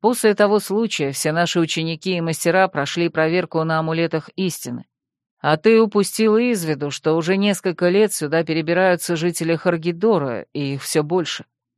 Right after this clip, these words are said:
И далеко не все бездарны. Попадаются и довольно сильные маги для нашего материка. Против монстров и нечисти им не выстоять, вот и бегут.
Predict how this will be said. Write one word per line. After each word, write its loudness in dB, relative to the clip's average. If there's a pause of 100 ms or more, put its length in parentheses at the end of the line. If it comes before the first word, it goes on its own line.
(160)
И -2
далеко 0
не 0
все 0
бездарны. -2 (580)
Попадаются 2
и 4
довольно 2
сильные -2
маги -6 (280)
для 4
нашего -2
материка. -6 (600)
Против 2
монстров -2
и -2
нечисти -4
им -4
не -4
выстоять, -6
вот -4
и -4
бегут. -6